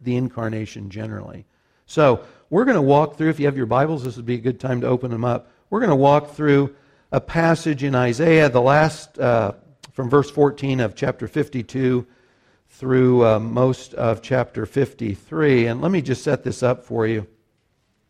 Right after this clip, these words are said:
Isaiah lived about seven hundred years before the birth of Jesus. And Isaiah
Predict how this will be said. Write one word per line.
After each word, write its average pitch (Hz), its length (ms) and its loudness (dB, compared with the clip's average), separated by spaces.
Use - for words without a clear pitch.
Isaiah 139 320 2
lived 135 200 2
about 123 240 2
seven 123 240 -6
hundred 110 260 -6
years 110 260 -4
before 107 420 -8
the - 80 -8
birth 101 280 -6
of 95 100 -14
Jesus. 98 640 -10
And 123 540 -4
Isaiah 135 760 2